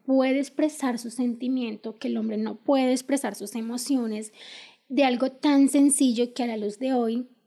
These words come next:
pues encontramos en algunas culturas, en algunas regiones que los hombres no lloran. O sea, ¿qué, qué nos hace diferente en expresar ese sentimiento de un dolor, de una tristeza? ¿Sí?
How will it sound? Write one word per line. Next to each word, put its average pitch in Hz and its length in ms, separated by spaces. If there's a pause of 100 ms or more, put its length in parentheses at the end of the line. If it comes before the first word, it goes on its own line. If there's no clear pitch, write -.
(1300)
pues 277 160
encontramos 247 580
en 247 120
algunas 226 380
culturas, 240 680
en 233 100
algunas 208 340
regiones 240 600
que 233 140
los 202 300 (100)
hombres 226 400
no 233 160
lloran. 226 520
O 254 80
sea, 226 140
¿qué, 262 640
qué 277 100
nos 269 300
hace 285 340
diferente 262 760 (380)
en 269 160
expresar 254 440
ese 214 160
sentimiento 247 720
de 226 100
un 220 140
dolor, 233 540
de 220 80
una 214 200
tristeza? 220 680 (200)
¿Sí? 254 340